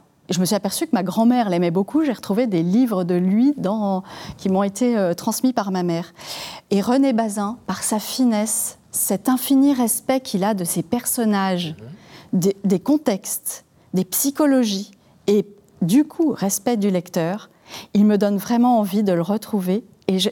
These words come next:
Speaker 1: et il m'est arrivé de me dire, mais alléluia, peut-être un jour aurai-je la grâce de, de le voir. Voilà, peut-être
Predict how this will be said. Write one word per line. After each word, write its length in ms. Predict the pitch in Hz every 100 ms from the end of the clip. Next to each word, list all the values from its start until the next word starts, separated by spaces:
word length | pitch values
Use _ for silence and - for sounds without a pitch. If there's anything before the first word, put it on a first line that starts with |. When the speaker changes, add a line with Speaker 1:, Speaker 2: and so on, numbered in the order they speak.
| -
Speaker 1:
et 180 | 202 202 - - -
il 120 | 214
m'est 160 | 226 233
arrivé 260 | 277 262 262
de 60 |
me 120 | 233
dire, 380 | 190 196 226 277 - - -
mais 180 | 170 170 -
alléluia, 600 | 202 226 226 202 175 185 -
peut-être 440 | - 220 233 233 214
un 60 | 190
jour 220 | 185 233
aurai-je 340 | 190 170 170
la 100 | 175
grâce 460 | 165 170 185 - - - 175
de, 180 | 185 - -
de 140 | 175
le 180 | 180 180
voir. 460 | 160 156 165 - -
Voilà, 220 | 180 170
peut-être 380 | 185 285 294